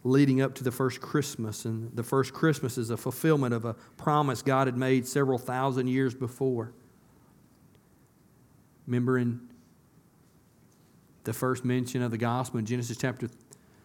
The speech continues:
three, verse fifteen, after Adam and Eve had rebelled against the Lord and sinned, God is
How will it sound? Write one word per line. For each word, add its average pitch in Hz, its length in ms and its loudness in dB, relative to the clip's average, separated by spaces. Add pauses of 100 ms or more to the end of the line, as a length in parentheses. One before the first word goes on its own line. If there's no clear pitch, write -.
(720)
three, 127 300 2
verse 117 240 -4
fifteen, 123 680 0 (1200)
after 143 220 2
Adam 143 200 4
and 135 80 4
Eve 143 140 4
had 117 200 0 (300)
rebelled 131 360 2
against 127 240 -4
the 123 60 -4
Lord 127 280 2
and 113 100 -4
sinned, 127 540 0 (4000)
God 123 280 0
is - 280 -6